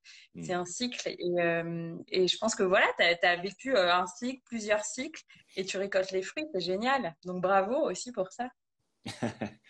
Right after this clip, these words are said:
Speaker 1: Ouais, ça me parle beaucoup, hein, ce que tu dis, euh, là, les, les cycles, euh, de la nature. Bah, vu qu'on est nous-mêmes la nature, hein, autant s'en inspirer effectivement pour, euh, bah, comprendre comment mieux fonctionner à l'intérieur. Et c'est vrai que, ouais, je pense qu'au début, euh, comment dire,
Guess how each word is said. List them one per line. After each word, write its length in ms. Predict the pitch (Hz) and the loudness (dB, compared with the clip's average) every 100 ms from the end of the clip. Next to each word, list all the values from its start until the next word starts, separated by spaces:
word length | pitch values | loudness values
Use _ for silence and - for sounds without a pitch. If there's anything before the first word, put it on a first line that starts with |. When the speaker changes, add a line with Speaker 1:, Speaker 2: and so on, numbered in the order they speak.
| - - | -16 -4
Speaker 1:
Ouais, 280 | 95 92 - | -4 -4 -2
ça 120 | 131 | 0
me 40 | 127 | 2
parle 140 | 127 | 2
beaucoup, 220 | 127 127 | 2 2
hein, 60 | 131 | 0
ce 80 | 123 | -2
que 60 | |
tu 140 | 117 101 | -8 -8
dis, 180 | 104 101 | -6 -6
euh, 140 | 87 | -6
là, 100 | 87 | -6
les, 280 | 82 82 78 | -8 -8 -8
les 140 | 78 | -10
cycles, 400 | 80 - 101 - 85 | -10 -8 -8 -6 -6
euh, 220 | 80 73 | -6 -6
de 100 | 73 | -8
la 100 | 82 | -8
nature. 280 | 78 - 87 | -8 -10 -10
Bah, 240 | 78 - _ _ _ _ _ _ | -10 -14 _ _ _ _ _ _
vu 60 | - | -10
qu'on 140 | 92 | -4
est 60 | 98 | 0
nous-mêmes 320 | 104 120 131 | 2 4 4
la 120 | 123 | 2
nature, 380 | 113 - 147 120 | 0 -2 -2 0
hein, 120 | 101 - | -2 -6
autant 220 | 98 131 | -12 -10
s'en 180 | 127 139 | -8 -6
inspirer 400 | 123 - 113 117 | -6 -6 -6 -4
effectivement 480 | 123 113 - 101 117 | -4 -8 -10 -10 -10
pour, 240 | 104 95 82 | -8 -6 -4
euh, 80 | 76 - _ _ _ _ _ - | -6 -12 _ _ _ _ _ -20
bah, 80 | - | -10
comprendre 460 | 87 85 87 87 - | -8 -4 -4 -6 -6
comment 540 | 90 98 104 98 - - | 0 2 2 0 -4 -4
mieux 160 | 104 | -2
fonctionner 340 | 110 110 110 104 | -2 -4 -4 -4
à 20 | |
l'intérieur. 420 | 104 104 110 127 | -2 2 4 4
Et 60 | 104 | 2
c'est 120 | 95 | -2
vrai 160 | 95 104 | -6 -4
que, 440 | 98 92 90 85 82 _ _ _ _ _ | -4 -4 -4 -8 -12 _ _ _ _ _
ouais, 140 | - 110 | -8 -8
je 80 | |
pense 160 | - 104 | -8 -12
qu'au 80 | - | -10
début, 400 | 92 90 107 113 | -8 -6 -2 0
euh, 140 | 95 82 - _ _ _ _ _ _ | 0 -2 -12 _ _ _ _ _ _
comment 180 | - 73 | -20 -14
dire, 180 | 78 | -14